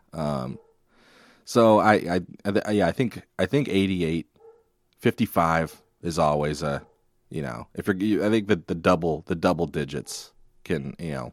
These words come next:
forty-four, uh, thirty-three is like, I don't even know who would wear thirty-three.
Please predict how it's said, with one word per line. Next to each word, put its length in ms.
forty-four, 680
uh, 320
thirty-three 720
is 180
like, 240
I 60
don't 60
even 180
know 140
who 120
would 100
wear 120
thirty-three. 640